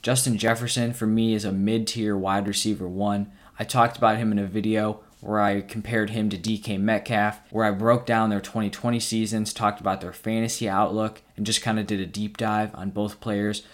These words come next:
So go check that out if you haven't already. But so he's a guy I really like. And then Adam Thielen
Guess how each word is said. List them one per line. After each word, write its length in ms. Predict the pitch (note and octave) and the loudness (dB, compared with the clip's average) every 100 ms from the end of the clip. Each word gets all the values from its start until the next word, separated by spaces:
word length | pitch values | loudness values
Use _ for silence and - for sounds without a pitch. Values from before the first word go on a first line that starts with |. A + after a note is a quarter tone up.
| - | -10
So 120 | B2 | 0
go 120 | C3 | 0
check 260 | B2+ B2+ A#2+ | 2 0 0
that 160 | G#2 | 2
out 160 | G2 G2+ | 4 4
if 100 | G2+ | 2
you 120 | G#2 | -2
haven't 260 | G#2 G#2 G2+ | 0 0 0
already. 560 | F2 F#2+ G#2 A2 A2 - _ _ _ | -4 0 0 0 -4 -12 _ _ _
But 100 | - | -8
so 120 | A2 A2 | -4 0
he's 180 | B2+ | 0
a 60 | A#2 | 2
guy 180 | A2+ G#2+ | 4 4
I 60 | |
really 260 | G#2 A2 G#2+ | 4 2 2
like. 400 | G2+ G2+ G2+ - - - | 4 2 2 -4 -20 -10
And 140 | A2 | -4
then 140 | G#2+ - | -4 -2
Adam 340 | G2+ B2+ A#2 | 2 4 2
Thielen 540 | - B2 B2 B2+ B2 | 0 0 4 4 2